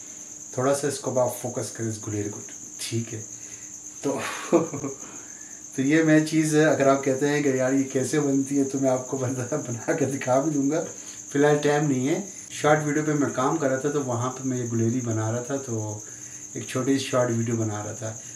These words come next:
तो अगर आपको देखना है कि ये कैसी बनती है, तो आप वो short video जाके देख लें।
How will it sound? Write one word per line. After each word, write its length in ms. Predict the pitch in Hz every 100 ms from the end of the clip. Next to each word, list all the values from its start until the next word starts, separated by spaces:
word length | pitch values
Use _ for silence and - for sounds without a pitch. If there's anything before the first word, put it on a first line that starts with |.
| - - -
तो 120 | 110
अगर 220 | - 110 113
आपको 240 | 120 135
देखना 340 | 110 117 117 135
है 60 |
कि 60 | 131
ये 140 | 123
कैसी 300 | 117 113 -
बनती 340 | 127 123 120 123
है, 100 | 120
तो 180 | 120 117
आप 60 |
वो 60 | 113
short 280 | 113 127 117
video 240 | 113 113
जाके 240 | 110 110 110
देख 260 | 107 120 139
लें। 120 | 160